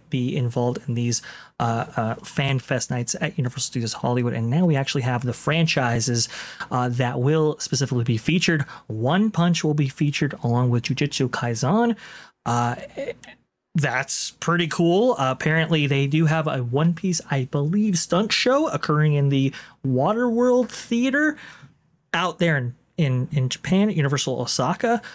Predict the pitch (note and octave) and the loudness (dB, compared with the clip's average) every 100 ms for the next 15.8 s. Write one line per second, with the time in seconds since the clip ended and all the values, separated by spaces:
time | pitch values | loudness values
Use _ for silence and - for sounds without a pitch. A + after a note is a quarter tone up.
0 | - - E3 - C3+ - - F#3 G#3 A#3+ | -14 -4 -2 0 -2 0 2 4 4 4
1 | G#3 C3 C#3 C3+ C3 B2+ C3+ C3+ - B2+ | 2 0 0 -2 -2 -2 0 -2 -2 -2
2 | - C3 - B2+ - - - - - A2+ | -2 -2 0 0 -2 -6 -18 -12 -6 -6
3 | - - - F3 G#3 G3+ C3 A#2 B2 C#3 | -6 -6 2 4 4 2 0 -2 0 0
4 | E3+ A#3+ C4+ - - - A#2+ B2 A#2+ B2+ | 2 2 -2 -8 -12 -8 -4 0 2 2
5 | B2+ B2 B2 C3+ B2+ B2+ A#2 - - _ | 2 0 0 0 2 2 0 -8 -20 _
6 | C3+ A#2 C3+ B2+ A#2 A#2+ - A#2+ - - | -4 -2 0 0 0 -2 -2 -2 -4 -6
7 | - - B2+ A#2+ - C3+ D3 D3 C#3+ - | -6 -2 0 -2 -2 0 2 2 0 0
8 | C3 A#2+ - - _ - B2 A#2 C#3 A#3 | 2 2 0 -10 _ -4 -2 0 0 0
9 | E4+ - B2 A#2 B2+ A#2 - - - B2 | 0 -2 -2 -2 -4 -2 -2 -4 -4 -4
10 | - D#3 A3+ C#4 - - - F#3 A#3+ A3 | 0 2 2 0 -8 -8 0 2 2 2
11 | G3 - D4 B3+ F#3+ A3 - D3+ D#3 D3+ | 0 2 2 4 4 2 0 0 0 2
12 | D3 C#3+ _ _ _ _ _ _ - D3 | 2 0 _ _ _ _ _ _ -4 -2
13 | D3 E3 F3+ F3 E3 E3 D#3+ C#3+ E3 E3 | 0 -2 0 2 4 4 4 2 0 2
14 | G#3 D3 E3 A3+ A3 G3+ F#3 G3+ G#3 G3+ | 0 2 2 0 0 2 4 4 4 4
15 | E3 C3 - D3 E3 A#3 A#3+ | 2 -2 0 0 0 2 2